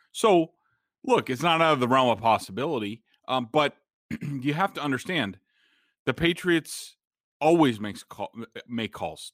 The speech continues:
to move up. They, it's called due diligence. They wanna see what the market is. They wanna see, uh, what the market is so that they know, all right, well,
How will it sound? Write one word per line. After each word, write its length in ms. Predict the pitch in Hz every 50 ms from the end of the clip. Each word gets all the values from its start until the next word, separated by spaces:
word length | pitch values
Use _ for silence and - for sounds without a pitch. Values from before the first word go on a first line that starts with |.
| _
to 60 | - 101
move 220 | 95 95 92 -
up. 160 | - - - _ _ _ _ _ -
They, 220 | - 120 120 117 120
it's 280 | - - - 110 -
called 320 | - - 120 123 131 120 110
due 140 | 131 143
diligence. 600 | 135 120 120 113 110 113 110 120 127 139 135 -
They 140 | - - 107
wanna 240 | 104 104 107 110 113
see 240 | - - - 123 117
what 240 | 107 107 110 110 -
the 60 | 98
market 400 | 101 110 123 135 - - 160 151
is. 260 | 160 170 170 - - _ _ _ _ _ -
They 60 | 113
wanna 260 | 113 117 120 120 117
see, 560 | 110 - - 127 120 113 110 110 107 101 104 _ _ _ _ _ - 101 _ _ -
uh, 340 | - 104 98 95 90 80 71 - - - _ - - - - - - - - _ - _ -
what 280 | - 135 135 143 135
the 80 | - 135
market 320 | 120 127 135 123 - 135
is 220 | 123 123 113 - - _ _ _ _ _ -
so 260 | - - - 135 127
that 220 | 120 131 131 -
they 160 | - 127 123
know, 320 | 123 127 127 123 123 123 123
all 160 | - 139 139
right, 220 | 131 131 127 -
well, 440 | 123 135 127 123 120 113 110 - _